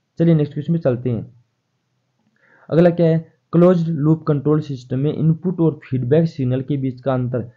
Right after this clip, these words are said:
खालिस्तान के द्वारा दर्शाया जाता है। यानी क्लोज loop control system एक होता है open, एक होता है क्लोज। क्लोज के अंदर इनपुट और फीडबैक के बीच का अंतर को अपन क्या कहते हैं? Error कहते हैं। क्या कहते हैं? Error।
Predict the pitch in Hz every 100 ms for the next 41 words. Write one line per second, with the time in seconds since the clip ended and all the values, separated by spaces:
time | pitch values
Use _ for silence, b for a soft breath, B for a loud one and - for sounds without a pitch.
0 | b b - 120 139 165 165 156 139 127
1 | 123 117 - 113 120 120 113 123 113 101
2 | - _ - 151 - 151 160 165 180 175
3 | 180 170 165 165 160 156 143 156 147 151
4 | 123 156 156 143 160 165 127 117 95 -
5 | _ _ _ _ 151 160 175 175 170 165
6 | 147 165 180 202 - - - 143 151 139
7 | 127 135 156 165 151 147 147 143 131 160
8 | 160 131 139 147 143 123 123 120 123 120
9 | _ _ _ _ _ _ _ - 160 165
10 | 165 131 123 131 156 156 165 - 135 123
11 | 120